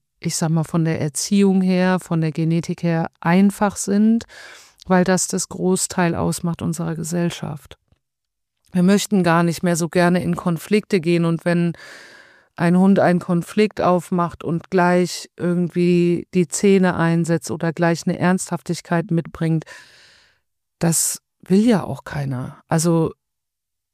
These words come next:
da hat man ja keinen Spaß dran. Man hat an dem Ergebnis Spaß, wenn der Hund gut läuft, aber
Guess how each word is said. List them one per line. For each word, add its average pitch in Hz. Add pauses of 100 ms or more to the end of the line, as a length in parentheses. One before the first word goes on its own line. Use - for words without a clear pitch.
(200)
da 180
hat 190
man 185
ja 165
keinen 156
Spaß 196
dran. 135
Man 156
hat 165
an 156
dem 151 (140)
Ergebnis 180
Spaß, 156
wenn 160
der 156
Hund 160
gut 156
läuft, 175
aber 156